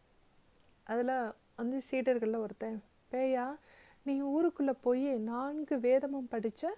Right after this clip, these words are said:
ஒரு வேதியரை கூட்டிக்கிட்டு வா, அவரோட யோசனையின்படி நம்ம ஆத்ம சாந்தி பூஜை பண்ணலாம்" அப்படின்னு சொல்லி சொன்னாங்க. பேயனும்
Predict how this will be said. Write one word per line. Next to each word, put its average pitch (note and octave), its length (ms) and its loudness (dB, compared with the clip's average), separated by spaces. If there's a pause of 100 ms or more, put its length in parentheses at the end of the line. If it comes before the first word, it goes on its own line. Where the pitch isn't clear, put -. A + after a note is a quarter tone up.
(400)
ஒரு C4+ 220 2
வேதியரை C4 640 4
கூட்டிக்கிட்டு A3+ 520 -4
வா, G3 260 -2 (460)
அவரோட B3 360 2
யோசனையின்படி A#3+ 880 0
நம்ம A3+ 340 -4 (460)
ஆத்ம C4+ 280 0
சாந்தி A3 320 -4
பூஜை G3 320 2
பண்ணலாம்" F3+ 600 -4
அப்படின்னு F#3+ 280 -4
சொல்லி B3+ 440 -4
சொன்னாங்க. F3+ 340 -10 (1000)
பேயனும் C#4+ 420 6